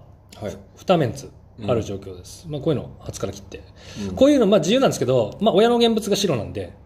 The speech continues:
Speaker 1: ほど。
Speaker 2: まあ、最悪二巡目にリーチが飛んでくるとか、可能性全然あるんで。
Speaker 1: うん。
Speaker 2: で、今、一応、初からいって。
Speaker 1: それは自分が発を使う可能性が低いからってのもある。あの、白が一枚出てるから、
Speaker 2: はい。
Speaker 1: 白の方を先に捨てるんじゃないんだ。
Speaker 2: は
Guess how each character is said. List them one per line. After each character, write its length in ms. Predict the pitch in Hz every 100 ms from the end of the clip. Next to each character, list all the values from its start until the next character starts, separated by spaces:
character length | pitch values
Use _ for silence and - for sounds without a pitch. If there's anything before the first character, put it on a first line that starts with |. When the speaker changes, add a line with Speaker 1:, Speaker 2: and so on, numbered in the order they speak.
| -
Speaker 1:
ほ 60 | 120
ど。 60 | 160
Speaker 2:
ま 40 |
あ、 20 |
最 240 | 156 214 269
悪 100 | 240
二 140 | 214
巡 160 | 202 247
目 80 | 240
に 80 | 147
リ 100 | 165
ー 40 |
チ 60 | 131
が 60 |
飛 80 | 127
ん 60 | 117
で 60 |
く 80 | 110
る 40 |
と 80 | 101
か、 140 | 90 -
可 120 | -
能 60 | 147
性 100 | 143
全 120 | 135
然 100 | 131
あ 20 |
る 60 | 104
ん 40 |
で。 160 | 85 - -
Speaker 1:
う 40 | 110
ん。 200 | 101 90
Speaker 2:
で、 80 | 139
今、 320 | 127 - -
一 180 | - 131
応、 80 | 156 151 - -
初 200 | 131 135
か 80 | -
ら 40 | 90
い 40 |
っ 20 |
て。 220 | - - - - - - - - - - - - -
Speaker 1:
そ 140 | - 185
れ 60 |
は 180 | 190 202
自 160 | - 143
分 240 | 190 190
が 100 | 190
発 220 | 190 196
を 60 | 135
使 180 | - 143
う 100 | 139
可 120 | 151
能 100 | 156
性 160 | 160
が 60 | 151
低 180 | - 175
い 60 |
か 100 | 160
ら 60 | 165
っ 80 | 165
て 60 |
の 40 | 123
も 100 | 92
あ 20 |
る。 60 | 98 - -
あ 100 | 120
の、 180 | 110 110
白 280 | 113 180 165
が 100 | 135
一 200 | 113 -
枚 200 | 147 127
出 80 | 135
て 100 | 139
る 100 | 131
か 120 | 104
ら、 80 | 107
Speaker 2:
は 180 | 104 90
い。 20 |
Speaker 1:
白 220 | 151 135
の 60 | 123
方 140 | 117
を 60 | 101
先 160 | 104
に 80 | 113
捨 80 | 110
て 100 | 139
る 100 | 131
ん 60 | 113
じ 60 |
ゃ 40 | 101
な 60 |
い 60 | 101
ん 60 |
だ。 60 |
Speaker 2:
は 40 | 82